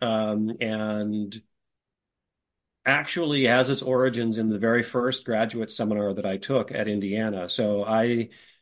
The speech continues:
I knew before nine eleven happened that I wanted to go back to get my P H D.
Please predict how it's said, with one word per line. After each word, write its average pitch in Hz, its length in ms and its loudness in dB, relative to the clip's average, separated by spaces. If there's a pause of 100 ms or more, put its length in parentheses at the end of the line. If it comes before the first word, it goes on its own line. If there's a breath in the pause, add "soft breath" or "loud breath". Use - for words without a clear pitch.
(180 soft breath)
I 160 180 8
knew 180 840 4
before 147 600 4
nine 139 220 6
eleven 123 340 6
happened 110 460 0
that 104 100 -4
I 104 100 2
wanted 107 300 0
to 104 60 -6
go 107 160 0
back 104 280 0
to 117 60 -6
get 101 160 -2
my 101 140 -2
P 104 260 -4
H 95 220 -4
D. 98 300 -6